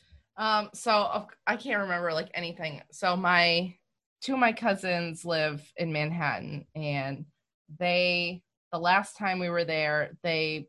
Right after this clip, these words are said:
picked us up takeout from their favorite place. Um, and it was, like, kind of, like, new American style. It was super good. Um,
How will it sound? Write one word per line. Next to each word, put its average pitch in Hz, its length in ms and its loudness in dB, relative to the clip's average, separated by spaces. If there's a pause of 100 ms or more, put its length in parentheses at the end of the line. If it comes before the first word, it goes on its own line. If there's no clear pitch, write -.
picked 175 240 -8
us 160 200 -8
up 139 300 2 (340)
takeout 165 540 0
from 156 240 -2
their 156 200 2
favorite 143 440 -4
place. 131 560 -6 (100)
Um, 123 440 -2 (420)
and 175 120 -4
it 120 60 -4
was, 160 220 -4
like, 135 300 0
kind 175 220 -6
of, 156 100 -8
like, 143 340 -4
new 165 220 -2
American 147 680 0
style. - 640 0
It 151 80 -2
was 143 340 -6 (100)
super 151 400 0
good. 131 480 6
Um, 143 500 6